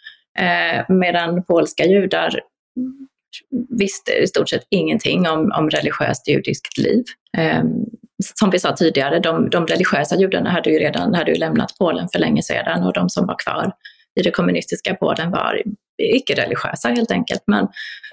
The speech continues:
de flesta, ja, man firade inte i sabbat, man kände inte till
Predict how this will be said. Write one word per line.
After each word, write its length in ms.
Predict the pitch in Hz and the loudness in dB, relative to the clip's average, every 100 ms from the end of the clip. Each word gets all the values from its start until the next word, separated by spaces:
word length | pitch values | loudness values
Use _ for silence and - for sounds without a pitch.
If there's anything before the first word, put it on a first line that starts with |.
| _ | _
de 120 | - | -2
flesta, 320 | 202 196 - 170 - - - _ _ - 214 220 | 0 -2 0 0 0 -4 -14 _ _ -4 -2 0
ja, 220 | - - - | 0 -2 0
man 100 | 190 | 0
firade 380 | - 185 - 175 | 2 0 0 0
inte 220 | 180 - 92 - - - - 190 | -2 -2 0 0 -2 -2 -2 -2
i 40 | |
sabbat, 500 | - 180 185 180 - | -2 -4 -2 -4 -2
man 100 | 165 | -2
kände 280 | - 170 170 | 0 0 0
inte 200 | 170 - | 0 -2
till 420 | - 170 175 | 0 0 2